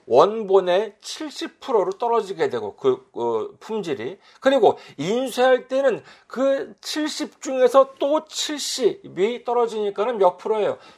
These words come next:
칠십 프로. 그다음에 그 칠십 프로에 칠십이니까는 칠, 칠이 사십구 해가지고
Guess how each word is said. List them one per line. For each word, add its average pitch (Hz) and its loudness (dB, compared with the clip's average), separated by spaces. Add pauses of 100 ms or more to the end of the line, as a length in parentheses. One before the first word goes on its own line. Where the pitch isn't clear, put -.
(120)
칠십 247 -6
프로. 196 4
그다음에 180 2
그 208 2
칠십 285 -8
프로에 220 2
칠십이니까는 214 -4 (240)
칠, 269 -8
칠이 254 -10
사십구 170 0
해가지고 180 4